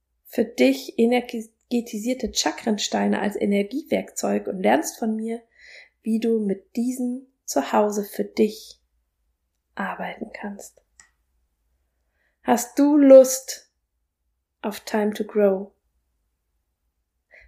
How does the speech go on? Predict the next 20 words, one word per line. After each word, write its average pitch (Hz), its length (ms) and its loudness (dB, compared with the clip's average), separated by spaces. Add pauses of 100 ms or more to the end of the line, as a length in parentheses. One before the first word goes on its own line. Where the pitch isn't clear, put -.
Du 220 100 0
findest 220 480 0
ab 202 160 4
sofort 202 560 -2
alle 208 200 4
Infos 208 480 -2
auf - 160 -10
meiner 196 340 -6
Homepage. 196 520 -8 (200)
Schau 381 240 -2
einfach 226 480 -4
in 202 120 -8
die 185 100 -8
Shownotes, 190 680 -4
dort 180 240 -8
habe - 160 -8
ich - 140 -18
dir - 160 -12 (100)
alles 208 420 0
verlinkt. 214 540 -6